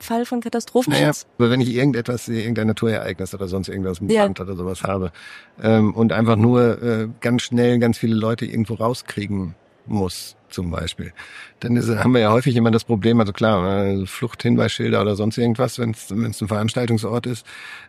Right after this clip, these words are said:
Speaker 2: aber da haben wir ja häufig das Problem, dass, äh, m-, man diese Personen ganz gezielt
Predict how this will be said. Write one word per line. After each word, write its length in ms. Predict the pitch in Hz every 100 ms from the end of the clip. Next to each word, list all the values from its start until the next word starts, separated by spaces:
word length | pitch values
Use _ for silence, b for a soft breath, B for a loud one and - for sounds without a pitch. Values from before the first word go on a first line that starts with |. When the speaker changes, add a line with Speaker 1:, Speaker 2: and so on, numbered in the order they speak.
| _
Speaker 2:
aber 280 | 117 113 110
da 100 | 110
haben 100 | 117
wir 60 | 113
ja 140 | 110
häufig 200 | 113 120
das 140 | 123 -
Problem, 500 | 117 104 120 127 117
dass, 340 | 113 - -
äh, 320 | 104 120 113
m-, 340 | 110 104 117 120
man 320 | 131 120 113
diese 380 | 107 120 117 117
Personen 640 | 110 120 110 120 135 127 120
ganz 200 | 120 -
gezielt 520 | 120 - 127 120